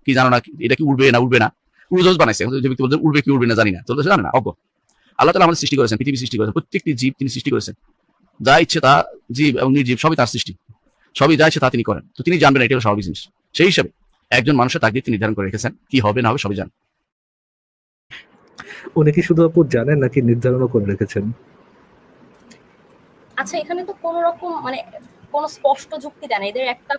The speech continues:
Speaker 3: কথা এতক্ষণ লাগে উত্তর দিতে, মানে আমার প্রশ্ন করতে
Speaker 2: না, নাই তো
Speaker 3: দশ
Speaker 2: আপু,
Speaker 3: পনেরো
Speaker 2: জিনিসটা
Speaker 3: মিনিট
Speaker 2: তো
Speaker 3: ধরে একটা উত্তর
Speaker 2: জি-,
Speaker 3: দেয়।
Speaker 2: জি-, জিনিসটা তো মেক সেন্স করে না, মেক সেন্স করে না দেখেই তো তারা লম্বা উত্তর দিয়ে দেয় যেটা কোহেরেন্ট না,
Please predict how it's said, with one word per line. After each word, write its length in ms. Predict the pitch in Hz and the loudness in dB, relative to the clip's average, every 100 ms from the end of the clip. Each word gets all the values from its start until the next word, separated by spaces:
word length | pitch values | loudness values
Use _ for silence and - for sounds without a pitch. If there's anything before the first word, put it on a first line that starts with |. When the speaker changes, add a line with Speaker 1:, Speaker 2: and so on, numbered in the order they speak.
| - | -8
Speaker 3:
কথা 280 | 247 - 262 | -10 -6 -6
এতক্ষণ 580 | 220 - 285 - 302 294 | -4 -8 -12 -8 -4 -4
লাগে 180 | 285 | -4
উত্তর 280 | 285 - 269 | -6 -10 -14
দিতে, 180 | 262 233 | -12 -8
মানে 120 | 226 | -4
আমার 180 | 233 269 - | -4 -6 -8
প্রশ্ন 300 | 277 302 294 | -10 -10 -8
করতে 500 | 294 - 285 254 - - - - - 156 | -8 -4 -6 -6 -10 -16 -18 -18 -8 -2
Speaker 2:
না, 140 | 143 127 | -2 -2
নাই 260 | 165 151 180 | -2 0 0
তো 200 | 180 117 | 2 0
Speaker 3:
দশ 140 | 104 | 2
Speaker 2:
আপু, 160 | - 131 | 0 2
Speaker 3:
পনেরো 220 | 110 - | 0 0
Speaker 2:
জিনিসটা 280 | - - - | -2 0 -2
Speaker 3:
মিনিট 80 | - | 2
Speaker 2:
তো 80 | 339 | 4
Speaker 3:
ধরে 80 | |
একটা 260 | 587 - - | 4 0 -10
উত্তর 260 | - 147 139 | -12 -4 0
Speaker 2:
জি-, 120 | 156 | 2
Speaker 3:
দেয়। 160 | 170 | 2
Speaker 2:
জি-, 200 | 147 156 | -2 0
জিনিসটা 280 | 143 143 - | 0 0 0
তো 100 | 170 | 0
মেক 260 | 151 151 151 | 2 2 2
সেন্স 220 | 165 160 | -2 -2
করে 260 | - 135 110 | -2 -2 -2
না, 180 | 73 - - | -8 -14 -2
মেক 180 | 117 113 | 0 0
সেন্স 240 | - - | 0 -2
করে 200 | - 123 | 0 0
না 80 | 131 | 2
দেখেই 240 | 131 123 143 | 2 2 0
তো 80 | |
তারা 160 | 143 135 | 0 2
লম্বা 320 | 123 120 131 | 2 2 2
উত্তর 260 | 127 127 143 | 0 -2 0
দিয়ে 180 | 131 127 | 2 4
দেয় 200 | 131 135 131 | 2 2 0
যেটা 240 | 123 127 127 - - - - | 2 2 0 -16 -20 -20 -4
কোহেরেন্ট 500 | 147 151 147 147 - | 0 2 2 2 0
না, 220 | 113 - | -4 -4